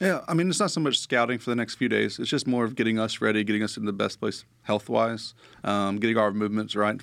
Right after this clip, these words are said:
just really focusing on what we wanna do so that as we know Saturday night, kind of, you know, a, a walk around Sunday night and Monday, we can focus on another opponent. We're not gonna overdo it focusing until we know who we're gonna play.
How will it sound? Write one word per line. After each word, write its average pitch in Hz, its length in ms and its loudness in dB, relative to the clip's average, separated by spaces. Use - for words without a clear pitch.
just - 180 -2
really 120 140 2
focusing 110 400 -4
on 107 80 -4
what 95 180 0
we 104 140 2
wanna 127 200 2
do 151 280 0
so - 200 -2
that 113 160 2
as 104 200 2
we 107 120 0
know 107 220 4
Saturday 104 460 2
night, 101 280 0
kind 107 160 0
of, 107 180 -6
you 104 60 -4
know, 95 280 -4
a, - 60 -16
a 107 40 -12
walk 104 320 -2
around 101 280 0
Sunday 104 240 0
night 98 220 -2
and 98 160 -4
Monday, 98 440 -4
we 123 60 -2
can 113 160 -2
focus 110 320 -2
on 98 80 -4
another 98 280 -4
opponent. 95 360 -8
We're 120 60 -2
not 135 100 2
gonna 123 140 -2
overdo 101 460 0
it 98 120 -6
focusing 117 400 -4
until 110 180 -4
we 98 80 -4
know 98 180 -6
who 104 80 -10
we're 92 100 -8
gonna 90 160 -12
play. - 180 -16